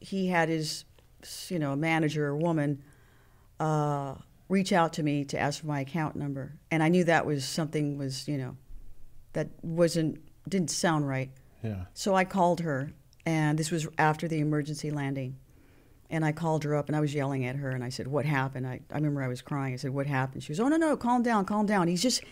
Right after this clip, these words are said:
Speaker 1: he has a flu. He had to get liquids. He has a flu." And I said, "A flu? He just performed." I remember I was really just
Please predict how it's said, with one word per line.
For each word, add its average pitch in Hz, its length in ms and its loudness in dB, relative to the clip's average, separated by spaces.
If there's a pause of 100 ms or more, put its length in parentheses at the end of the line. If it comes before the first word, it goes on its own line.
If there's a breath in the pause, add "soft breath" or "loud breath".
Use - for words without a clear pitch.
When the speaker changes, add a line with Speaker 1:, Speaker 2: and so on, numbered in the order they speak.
(300 loud breath)
Speaker 1:
he 185 220 -6
has 170 400 2
a 151 100 2
flu. 156 720 4 (1000)
He 180 140 0
had 170 160 6
to 165 100 6
get 156 460 2
liquids. 156 840 2 (840)
He 156 100 -2
has 143 140 0
a 143 40 0
flu." 147 540 4 (680)
And 170 120 4
I 160 80 6
said, 160 340 4 (480)
"A 151 80 6
flu? 226 320 8
He 156 140 4
just 165 200 2
performed." 151 480 4
I - 60 4
remember 208 300 8
I 151 60 10
was 143 220 2
really 165 440 2
just 151 320 -4